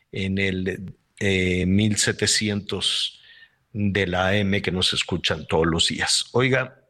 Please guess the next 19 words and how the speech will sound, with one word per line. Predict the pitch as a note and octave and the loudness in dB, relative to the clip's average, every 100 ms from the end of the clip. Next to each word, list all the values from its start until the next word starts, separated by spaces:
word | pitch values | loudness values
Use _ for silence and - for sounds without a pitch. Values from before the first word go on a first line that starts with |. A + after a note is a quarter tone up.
| _ _ _ _ _ _ - | _ _ _ _ _ _ -4
bueno, | B2+ D3+ D#3 C3+ F#2 - - - - - _ - | 0 0 2 0 -2 -8 -20 -20 -20 -20 _ -2
pues, | D#3 C#3+ - - | 0 0 -2 -4
eh, | F3 D#3 D3 C#3+ C#3+ C#3+ - - _ - - - - - | -2 0 2 0 0 -4 -8 -12 _ -20 -20 -20 -12 -4
ay, | - - C3 B2 | 0 0 0 -2
a | C3 | 0
ver, | B2+ C3 C#3 C#3+ | 2 2 0 -4
mire, | D3 D#3 F3 D3+ F2+ - _ _ _ _ _ _ _ _ _ - - - | 0 2 2 0 -2 -12 _ _ _ _ _ _ _ _ _ -20 -20 -6
la | F3 E3 F3 | 2 4 4
responsabilidad | F3 F3 F#3 D#3+ F3 G3 A#3 | 0 0 2 2 2 0 0
como | A#3+ G#3 | 0 2
medio | F#3+ G3+ F#3 | 2 0 -2
de | |
comunicación | E3 C#3+ C#3+ B2 A#2 A#2+ A2+ B2 B2 | -2 -2 -4 -4 -2 0 0 -2 -6
es | B2+ C#3 B2 | -2 0 2
darle | C3 B2+ C3 B2+ B2 | 0 -2 -6 -8 -6
voz | A#2+ A#2 - | -8 -6 -6
a | |
las | A#2 - | -6 -10
preocupaciones | A2 - G2 G2+ - A2 G#2 G#2 - - - - | -14 -20 -10 -4 0 0 -2 -4 -2 -4 -4 -8